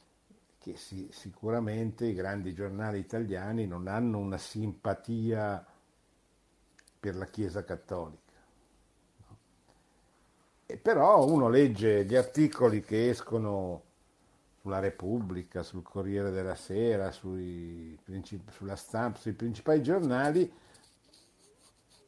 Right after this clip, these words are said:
magari soprattutto legge i titoli e dà per scontata che quella è la posizione del Papa. No, no, non è così. Bisogna avere la pazienza, la voglia,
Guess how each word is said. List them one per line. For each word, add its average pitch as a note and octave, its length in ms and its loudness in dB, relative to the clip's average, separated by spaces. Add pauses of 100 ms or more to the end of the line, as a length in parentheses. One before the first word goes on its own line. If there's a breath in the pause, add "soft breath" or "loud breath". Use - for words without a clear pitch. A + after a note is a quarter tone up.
(260)
magari A#2 340 0
soprattutto A2+ 520 0
legge G#2+ 320 2
i E3+ 80 2
titoli C#3+ 680 4 (1300)
e A#2+ 140 -2
dà D#3+ 200 6
per C#3+ 220 6
scontata D#3 760 4
che A#2+ 140 -2
quella A2+ 480 4
è G#2 140 4
la A2 140 2
posizione F#2+ 500 -6
del F#2 160 -4
Papa. - 320 -6
No, C3 160 -6
no, A2 320 -6
non A#2+ 260 -6
è D3 120 -10
così. C3 440 -2 (760 soft breath)
Bisogna A2 420 -4
avere G#2 880 2
la F2 80 -14
pazienza, G2+ 920 -4
la G2 120 -4
voglia, C3+ 680 2